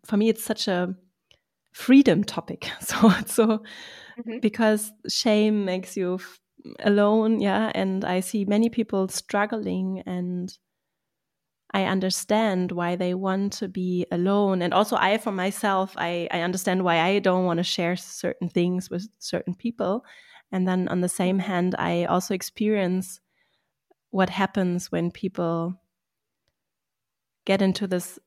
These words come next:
Speaker 1: yeah, at first vulnerable state of sharing something that they are uncomfortable, that they went through, and how that frees other people who
Speaker 2: Mm-hmm.
Speaker 1: maybe don't even have to talk about their experiences, but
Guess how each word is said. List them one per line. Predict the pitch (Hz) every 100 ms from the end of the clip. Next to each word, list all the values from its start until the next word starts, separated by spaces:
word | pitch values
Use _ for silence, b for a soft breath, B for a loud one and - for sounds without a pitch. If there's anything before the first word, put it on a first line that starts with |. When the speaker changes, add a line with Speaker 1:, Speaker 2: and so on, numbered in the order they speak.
| _ -
Speaker 1:
yeah, | 175
at | 165
first | - 190 180 -
vulnerable | 185 190 196 185 170
state | 170 - 190 185 185
of | 170 165 -
sharing | - - 190 185 180
something | - 170 175 170 170 175 170
that | 170 -
they | 165 165
are | 175 - _ _ _ 180
uncomfortable, | 196 - 190 185 175 170 175
that | 170
they | 175
went | 175 185 196
through, | - 190 175 180 - b b b 180
and | 175
how | 175 170 165
that | 180
frees | - - 226 214 180 -
other | 175 180
people | - 196 202 165 170 -
who | 175 170 165 175 _ _ _ _ _ _ _
Speaker 2:
Mm-hmm. | 208 208
Speaker 1:
maybe | 202 214
don't | 208 202
even | 196 185
have | 180 196
to | 185
talk | - 175
about | 180 185
their | - 269
experiences, | 247 - 185 190 185 208 208
but | 185 185